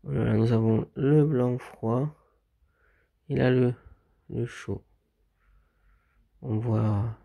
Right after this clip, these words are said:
bien la différence. Je sais pas si ça donne pareil à la lampe, vous le verrez sur la porte.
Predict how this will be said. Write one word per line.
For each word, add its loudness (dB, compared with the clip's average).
bien -2
la 2
différence. -2
Je -16
sais -8
pas -2
si -18
ça -4
donne 0
pareil 0
à 4
la 2
lampe, 0
vous -2
le 2
verrez 2
sur -4
la 0
porte. -6